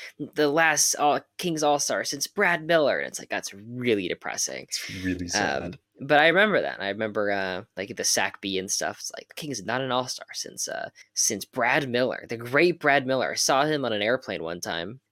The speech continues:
Speaker 1: um, going from, we were go-, leaving Chicago and going to Sacramento.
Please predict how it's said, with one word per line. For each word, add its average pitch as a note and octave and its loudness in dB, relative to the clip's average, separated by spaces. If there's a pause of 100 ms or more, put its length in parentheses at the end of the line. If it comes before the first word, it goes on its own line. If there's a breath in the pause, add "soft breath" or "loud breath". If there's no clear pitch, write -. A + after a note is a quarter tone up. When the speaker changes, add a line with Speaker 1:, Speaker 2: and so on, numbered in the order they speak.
Speaker 1:
um, F2 -2
going G2+ -2
from, G2+ -6 (140)
we A2+ -2
were G#2 0
go-, A2+ 2
leaving D#3 4
Chicago D#3+ 0
and A2 -2
going A#2+ -4
to C3+ -6
Sacramento. B2+ -6